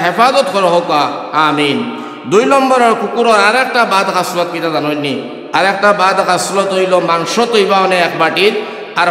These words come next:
পায়খানা তৈও আর এক বাটির। দেখুন জানি, পায়খানার গন্ধটা তার নাকো আগে লাগে, মাংস তৈয়া আগে পায়খানার বাটির দিয়া মুখ দে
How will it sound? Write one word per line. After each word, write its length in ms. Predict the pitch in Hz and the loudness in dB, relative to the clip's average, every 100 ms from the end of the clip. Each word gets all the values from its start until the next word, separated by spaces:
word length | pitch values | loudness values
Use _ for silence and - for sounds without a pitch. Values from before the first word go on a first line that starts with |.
| - | 2
পায়খানা 500 | 262 294 262 262 247 | 2 4 2 0 0
তৈও 300 | 208 185 190 185 | 0 -2 -2 -2
আর 60 | 165 | -2
এক 120 | 160 - | -4 -6
বাটির। 280 | 139 131 120 123 | -6 -6 -10 -4
দেখুন 280 | 170 220 247 220 | -2 0 0 2
জানি, 220 | 208 196 - | 2 0 2
পায়খানার 600 | 226 240 240 233 214 196 165 123 | 2 2 0 0 2 0 -2 -4
গন্ধটা 640 | 160 202 208 190 - 180 | -2 -2 -2 -4 -2 -2
তার 180 | 170 170 | 0 -2
নাকো 300 | 156 147 165 - 165 | -2 -2 0 0 0
আগে 200 | 170 233 | 0 0
লাগে, 300 | 214 185 170 127 - - - | 0 0 -2 -4 -8 -12 -4
মাংস 380 | 147 190 190 - 269 254 | 0 0 -2 0 0 2
তৈয়া 240 | 233 233 | 0 2
আগে 220 | 208 214 | 0 0
পায়খানার 560 | 208 226 247 240 220 196 | 0 2 2 2 0 0
বাটির 280 | 175 165 160 | -2 -2 -2
দিয়া 160 | 165 147 | -2 -2
মুখ 140 | 139 120 | -4 -6
দে 120 | 113 | -8